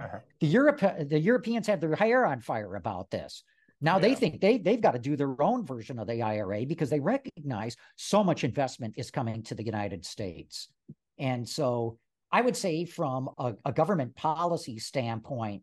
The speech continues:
Speaker 2: I, I don't think you can expect, at least in my view, the government to do more than it's done. It, it, it's
Speaker 1: Gotcha.
Speaker 2: phenomenal what it's done. Now what we gotta do is, as a, as an auto industry, is come out with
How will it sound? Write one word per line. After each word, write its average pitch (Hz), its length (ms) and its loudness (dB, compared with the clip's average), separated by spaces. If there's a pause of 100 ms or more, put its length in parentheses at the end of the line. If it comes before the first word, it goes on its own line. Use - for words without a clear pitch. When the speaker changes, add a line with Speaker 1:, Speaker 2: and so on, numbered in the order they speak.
(100)
Speaker 2:
I, 147 200 -4 (100)
I 165 240 0
don't 208 240 2
think 185 140 -2
you 147 60 -10
can 156 120 -2
expect, - 520 -6
at - 200 -4
least 143 280 -4
in 120 80 -4
my 131 260 -2
view, 104 320 -6
the - 80 -6
government 113 380 -2
to 117 80 -10
do 117 180 -6
more 110 260 -4
than 95 140 -6
it's 87 220 -12
done. 82 280 -8
It, 101 160 -10 (120)
it, 127 180 -8
it's 147 220 -10
Speaker 1:
Gotcha. - 280 -10
Speaker 2:
phenomenal 160 580 0
what 120 140 -4
it's - 200 -12
done. 85 260 -10 (580)
Now 202 320 4
what 151 220 0
we 139 100 -2
gotta 131 220 -2
do 131 560 -2
is, 120 400 -6
as 135 340 -2
a, 113 240 -2 (160)
as 120 120 -2
an 120 80 -2
auto 175 300 2
industry, 113 520 -6 (400)
is 156 120 -6
come 143 200 -4
out 165 300 -4
with 120 260 -4